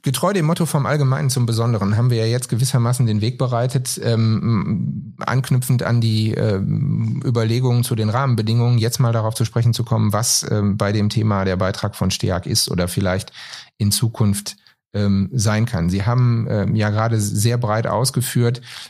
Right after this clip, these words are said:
wie die aktuelle Situation sich darstellt, ähm, welche Rolle Wasserstoff spielen kann. Ähm, wie sieht der Beitrag von steag bei dem Thema aus? Was macht steag mit Wasserstoff? Ähm, welche, welche Überlegungen stellt das Unternehmen an und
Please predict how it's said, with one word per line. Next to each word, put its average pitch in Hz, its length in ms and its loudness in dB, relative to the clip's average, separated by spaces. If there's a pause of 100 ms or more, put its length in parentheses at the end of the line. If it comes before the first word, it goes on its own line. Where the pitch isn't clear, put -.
(120)
wie 117 280 2
die 123 200 0
aktuelle 117 400 0
Situation 107 840 0
sich 104 200 0
darstellt, 120 680 0
ähm, 107 340 2
welche 113 200 2
Rolle 113 260 0
Wasserstoff 113 420 0
spielen 101 360 0
kann. 123 380 2 (360)
Ähm, 123 420 2
wie 131 540 0
sieht 170 220 0
der 156 360 2
Beitrag 139 760 0
von 135 160 2
steag 101 420 0
bei 92 140 0
dem 95 240 2
Thema 90 360 0
aus? 90 220 -2
Was 113 220 0
macht 127 260 0
steag 156 460 -2
mit 139 260 2
Wasserstoff? 143 720 0 (460)
Ähm, 123 500 2
welche, 117 500 0
welche 117 200 0
Überlegungen 120 540 2
stellt 135 260 0
das 131 120 0
Unternehmen 123 520 2
an 117 340 2
und 113 400 0